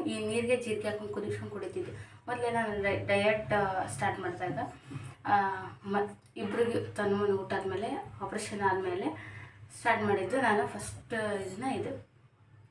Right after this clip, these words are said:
ಜೀರಿಗೆ ನೀರು ಕುಡಿಯೋದು. ಮತ್ತು ರಾತ್ರಿ ಒಂದು ಟೈಮ್ ಮಕ್ಕೊಂಡು ಹೋಗಿ ಜೀರಿಗೆ ನೀರು, ಬೆಳಗ್ಗೆ ಎದ್ದು ಕೂಡಲೇ ಜೀರಿಗೆ ನೀರು.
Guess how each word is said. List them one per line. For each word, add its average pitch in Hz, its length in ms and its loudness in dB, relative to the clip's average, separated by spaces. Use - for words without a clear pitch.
ಜೀರಿಗೆ 214 300 2
ನೀರು 214 220 2
ಕುಡಿಯೋದು. 180 340 0
ಮತ್ತು 247 280 8
ರಾತ್ರಿ 262 300 10
ಒಂದು 247 140 4
ಟೈಮ್ 233 200 2
ಮಕ್ಕೊಂಡು 226 260 0
ಹೋಗಿ 220 120 0
ಜೀರಿಗೆ 214 260 -4
ನೀರು, 247 200 4
ಬೆಳಗ್ಗೆ 202 280 0
ಎದ್ದು - 100 0
ಕೂಡಲೇ 190 220 -4
ಜೀರಿಗೆ 349 240 0
ನೀರು. 349 220 0